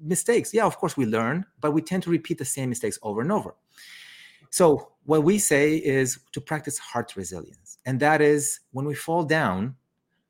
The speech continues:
we rise and then we come back to ourselves.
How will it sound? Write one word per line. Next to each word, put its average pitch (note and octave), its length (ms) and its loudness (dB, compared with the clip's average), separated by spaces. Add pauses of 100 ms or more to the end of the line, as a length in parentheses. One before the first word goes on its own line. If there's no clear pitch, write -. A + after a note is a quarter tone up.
(320)
we C#3 400 0 (240)
rise B2 720 -2
and B2 100 -4
then C#3 80 -2
we B2 100 -2
come B2 340 -6
back B2+ 340 0
to A#2 100 -4
ourselves. - 720 -8